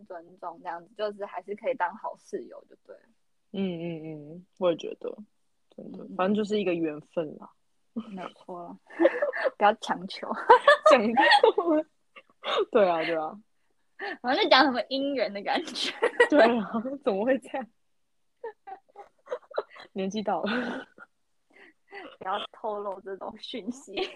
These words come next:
Speaker 2: 好，anyway，反正我们就是这一集就大概分享到这里。
Speaker 1: 嗯哼。
Speaker 2: 对，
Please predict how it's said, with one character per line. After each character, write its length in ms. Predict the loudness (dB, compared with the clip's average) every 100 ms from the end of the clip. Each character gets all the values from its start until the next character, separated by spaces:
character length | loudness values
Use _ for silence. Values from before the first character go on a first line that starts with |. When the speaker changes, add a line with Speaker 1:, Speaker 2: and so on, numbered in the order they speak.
| -18 -20 -20 -20 -20 _
Speaker 2:
好， 180 | 4 4
anyway， 420 | 4 2 0 -2
反 180 | -4 -4
正 480 | -4 -4 -4 -6 -6
我 120 | -8
们 360 | -6 -8 -8 -8
就 140 | -8
是 420 | -8 -8 -6 -4 -4
这 140 | -4
一 60 | -4
集 220 | -4 -8
就 180 | -6 -4
大 140 | -4
概 180 | -2 -4
分 220 | -6 -8 -10
享 200 | -12 -10
到 160 | -10
这 260 | -10 -10 -10
里。 180 | -14 -20 _ _ _ _ _ _ _ -20
Speaker 1:
嗯 220 | -20 -20
哼。 360 | -20 -18 -18 -20 _ _ _ -10
Speaker 2:
对， 400 | -8 -8 -12